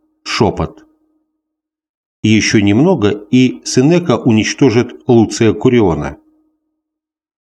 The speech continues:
У Луция было время прийти в себя после неожиданного выпада.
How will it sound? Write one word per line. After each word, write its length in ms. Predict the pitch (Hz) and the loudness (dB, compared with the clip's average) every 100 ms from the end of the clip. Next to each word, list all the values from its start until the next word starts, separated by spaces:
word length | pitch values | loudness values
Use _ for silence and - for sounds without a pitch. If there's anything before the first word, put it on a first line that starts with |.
| _ _ | _ _
У 60 | 139 | 0
Луция 760 | 175 254 - - 220 202 196 - | 2 2 0 0 2 2 0 -6
было 300 | 120 196 202 | 0 2 2
время 320 | 110 151 180 | 2 2 0
прийти 380 | 139 113 107 143 | 0 -2 0 -2
в 60 | - | 0
себя 280 | 139 147 180 | 0 0 0
после 480 | 180 143 - 139 131 | 0 0 2 0 0
неожиданного 800 | 135 123 110 95 110 110 113 135 | -2 0 0 0 2 2 2 2
выпада. 560 | 135 92 - 71 76 | 2 -2 -2 -6 -6